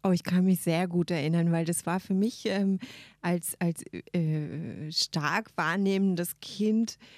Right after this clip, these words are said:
ähm, sehr, sehr prägend. Ähm, Brighton damals war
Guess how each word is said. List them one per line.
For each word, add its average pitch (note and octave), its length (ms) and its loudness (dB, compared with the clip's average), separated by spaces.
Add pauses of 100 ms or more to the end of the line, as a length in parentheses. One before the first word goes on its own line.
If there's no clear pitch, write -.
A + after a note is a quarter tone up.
(320)
ähm, F3+ 460 2 (220)
sehr, F3 680 0
sehr D#3+ 460 0
prägend. D3 760 -2
Ähm, D3 560 0
Brighton E3+ 420 2
damals E3+ 600 0
war D#3 320 0